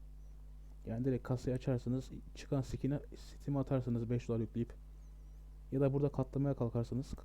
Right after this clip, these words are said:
yükseltti. Diyelim otuz sen-, otuz sent bakiyeniz var. Yazarsınız buraya.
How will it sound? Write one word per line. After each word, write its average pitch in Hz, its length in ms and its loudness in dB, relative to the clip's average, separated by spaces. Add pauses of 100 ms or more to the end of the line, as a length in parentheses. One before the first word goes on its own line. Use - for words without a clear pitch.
yükseltti. 123 540 0 (1000)
Diyelim 120 200 4
otuz 127 280 2
sen-, 127 180 0
otuz - 180 -6
sent 131 240 2
bakiyeniz 131 380 4
var. 117 240 0 (2750)
Yazarsınız 131 480 6
buraya. 117 260 4